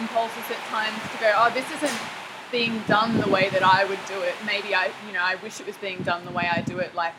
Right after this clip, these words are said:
if, whether it was the way, the way the food program was being run or things like that. And learning to step back and just allow things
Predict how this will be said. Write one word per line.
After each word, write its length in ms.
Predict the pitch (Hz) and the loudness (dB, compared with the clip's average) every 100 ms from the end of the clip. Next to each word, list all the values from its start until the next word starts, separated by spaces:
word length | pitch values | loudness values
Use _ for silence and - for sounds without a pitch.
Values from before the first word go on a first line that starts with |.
| - 185 | -14 -18
if, 80 | - | 0
whether 260 | 202 190 185 | 2 2 -2
it 60 | |
was 260 | 190 - - - 190 | -4 -10 -14 -16 -12
the 80 | - | 0
way, 200 | 202 190 196 | 2 2 0
the 100 | 202 | 2
way 140 | 196 | 2
the 80 | 190 | 2
food 220 | 254 254 | -4 -2
program 320 | 254 226 226 | -2 0 0
was 100 | 220 | -2
being 240 | 220 214 208 | -6 -8 -2
run 180 | 202 196 | -2 -2
or 80 | |
things 220 | 196 196 190 | -8 -8 -4
like 180 | 180 | -2
that. 140 | 185 185 - - - | -2 -6 -8 -10 0
And 140 | 226 | 4
learning 320 | 240 254 240 | 4 4 0
to 160 | 240 208 | -4 -6
step 420 | - - 196 190 | -4 0 0 4
back 280 | 185 202 214 - | 6 6 4 -8
and 180 | 196 196 | -6 -4
just 300 | 196 190 - | -4 -6 -4
allow 380 | 190 190 185 202 | 0 4 6 6
things 320 | 202 196 196 | 0 -8 -8